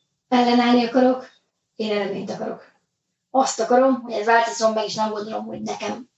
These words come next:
nekem személy szerint ehhez a tüntetés a cél. És hogy itt jön be, hogy egyébként a filmek rendkívül jó stratégek. És a jó stratéga az nem kimegy, kimond karddal, mint ugye a,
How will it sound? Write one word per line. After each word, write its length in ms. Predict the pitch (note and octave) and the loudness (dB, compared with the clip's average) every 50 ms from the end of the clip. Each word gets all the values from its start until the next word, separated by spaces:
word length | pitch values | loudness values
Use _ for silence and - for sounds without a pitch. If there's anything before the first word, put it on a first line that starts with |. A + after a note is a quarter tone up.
| _ _ | _ _
nekem 440 | - C4 A#3+ A3 G#3 - G3+ G3 F3 | 2 2 4 4 2 -2 -4 -6 -6
személy 320 | F3+ - G3+ G3 G3 G3+ | -6 -4 -4 -4 -4 -6
szerint 360 | F#3+ - G#3 G#3+ G#3+ G#3+ A3 A3 | -6 -4 -2 -2 -2 -2 -2 -6
ehhez 220 | F#3+ F#3+ F#3+ F#3+ | -8 -8 -10 -12
a 60 | F#3 - | -12 -12
tüntetés 520 | - F#3+ F#3+ F#3+ G3 - - - - - | -10 -10 -10 -10 -12 -10 -8 -4 -4 -4
a 80 | - - | -6 -6
cél. 280 | - C3+ - - - - _ - - - - - - - - _ | -12 -12 -12 -14 -16 -18 _ -20 -20 -20 -18 -18 -18 -20 -12 _
És 160 | - A3+ - | -2 0 2
hogy 120 | B3+ B3 A#3+ | 4 2 2
itt 140 | B3 - | 2 2
jön 260 | - B3+ A#3+ A#3 A3+ A3 | 2 2 4 4 2 2
be, 160 | A#3 A3+ A3 | 2 2 2
hogy 160 | A3+ A3+ G3+ | 2 0 -2
egyébként 640 | G#3+ G#3+ A3+ A3+ A3 - - B3 A#3 A#3 A#3 A#3 - - - - - - - | 0 2 2 2 2 2 0 0 2 2 2 0 -2 -10 -20 -20 -20 -20 -16
a 80 | - | -4
filmek 300 | - A#3 A3+ A3+ A3+ A3 G#3+ | 2 2 4 4 4 0 -2
rendkívül 420 | G#3+ G3+ G3+ G3+ - G#3 G3+ G3+ | -2 -4 -4 -4 -4 -2 -2 -2
jó 100 | G3 F#3+ F3+ | -2 -2 -6
stratégek. 840 | - - - F#3+ F#3+ G3 F#3+ F3+ F#3+ F#3 F#3 F#3+ - - - _ _ _ _ _ _ _ _ _ _ B3+ - _ _ _ _ _ | -8 -8 -8 -8 -8 -8 -10 -8 -8 -10 -12 -12 -14 -20 -20 _ _ _ _ _ _ _ _ _ _ -20 -20 _ _ _ _ _
És 300 | - B3 A#3 A3+ - - | -2 0 2 2 2 2
a 260 | - A#3+ A#3+ B3 B3 - | 4 4 4 4 2 0
jó 240 | - - C4+ C4+ C4+ | 0 2 4 4 4
stratéga 480 | C4 - D4+ C#4 C#4 C4+ B3+ B3+ C4 | 4 4 2 4 4 4 4 4 4
az 100 | B3+ B3+ | 4 4
nem 200 | C4 C4+ C4 B3 | 4 4 4 2
kimegy, 340 | A#3+ B3 A#3 A3 G3+ G3+ G3+ - | 2 2 0 0 0 -2 -4 -4
kimond 320 | A#3+ A3 G#3+ G#3+ G#3+ - | -4 -4 -2 -2 -4 -6
karddal, 500 | - - F#3+ F#3 F#3 F#3 G#3 - G3 G#3 | -8 -6 -6 -6 -4 -4 -6 -6 -6 -6
mint 200 | G#3+ G#3+ G3+ F#3+ | -6 -6 -6 -4
ugye 200 | A3+ G3+ G3+ - - F3+ - _ _ _ _ _ - A2 - - - - - - - - | -4 -2 -2 -4 -6 -10 -16 _ _ _ _ _ -4 -2 -2 -2 -6 -10 -12 -10 -8 -6
a, 140 | B3 A3 | -4 -4